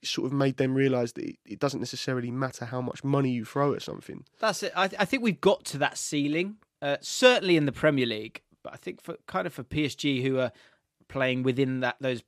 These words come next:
Speaker 2: Premier League parameters when it gets to the Champions League, I think you're right. Lionel Messi,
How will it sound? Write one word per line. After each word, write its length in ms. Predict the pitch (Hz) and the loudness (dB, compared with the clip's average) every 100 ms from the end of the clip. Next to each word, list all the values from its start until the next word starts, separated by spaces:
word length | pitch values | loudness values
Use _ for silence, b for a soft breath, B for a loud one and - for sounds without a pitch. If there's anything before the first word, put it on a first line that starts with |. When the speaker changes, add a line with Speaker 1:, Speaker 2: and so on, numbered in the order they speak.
| _ | _
Speaker 2:
Premier 260 | - 135 127 | -4 -4 -2
League 160 | 123 | -6
parameters 560 | - 127 120 113 - 113 | -4 -2 -2 -2 -8 -8
when 100 | 123 | -8
it 60 | 120 | -8
gets 180 | 131 - | -10 -10
to 80 | 123 | -14
the 120 | 113 | -10
Champions 500 | - 151 - 120 117 | -2 -2 -2 -12 -12
League, 360 | 107 101 - - b b | -14 -14 -20 -20 b b
I 60 | - | -12
think 180 | 139 | -10
you're 80 | 123 | -6
right. 320 | 127 123 113 - | -2 -2 -2 -4
Lionel 260 | 156 180 175 | 6 6 8
Messi, 240 | 160 151 | 6 4